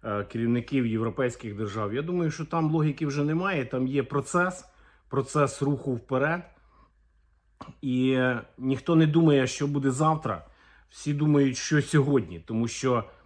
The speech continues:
е, Путін зробив такий крок, який забезпечив, е, кордони Росії <laughs> натівськими військами. Тобто, е, замість того, щоб укріпляти своїми, він укріпив, е, натівськими.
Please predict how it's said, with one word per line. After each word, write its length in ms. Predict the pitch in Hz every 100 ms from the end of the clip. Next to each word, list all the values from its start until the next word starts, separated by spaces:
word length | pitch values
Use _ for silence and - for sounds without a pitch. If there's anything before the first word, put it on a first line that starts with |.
| _ _ -
е, 260 | 110 110 110 - - - - -
Путін 340 | - 180 170 151
зробив 400 | 135 147 147 127
такий 260 | 143 151
крок, 380 | 131 165 226 - - _ _ -
який 600 | 120 - 160 147 123 - _ _
забезпечив, 1000 | 110 104 147 151 - - 165 147 - 117 92 _ _ _ -
е, 260 | 127 117 110
кордони 840 | - 175 151 127 185 170 135 92 - -
Росії 680 | 127 123 - 190 165 131 101 -
<laughs> 480 | 110 - - - -
натівськими 680 | 156 156 165 - 147 147
військами. 680 | 147 160 - - 127 107 104 -
Тобто, 220 | 123 107 - - 82 - - _
е, 100 | 123
замість 380 | 117 139 143 139
того, 140 | 160 139
щоб 180 | 143 131 120
укріпляти 680 | - 123 160 151 151 139 139
своїми, 520 | - 143 156 185 151
він 180 | 127 143
укріпив, 720 | 143 143 135 - 143 131 131
е, 360 | 127 120 117 120
натівськими. 760 | 123 127 110 98 - 104 90